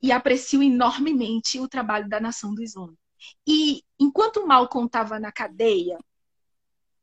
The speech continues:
né? Quantos Malcolms nós temos? Quantos Malcolms nós temos,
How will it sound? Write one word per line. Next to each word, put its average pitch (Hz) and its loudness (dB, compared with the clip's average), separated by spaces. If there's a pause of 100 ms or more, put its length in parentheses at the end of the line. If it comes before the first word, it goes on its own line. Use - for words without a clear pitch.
(240)
né? 190 -8 (1120)
Quantos 381 4
Malcolms 277 6
nós 247 -2
temos? 180 -10 (1400)
Quantos 269 4
Malcolms 208 -4
nós 185 -12
temos, 156 -18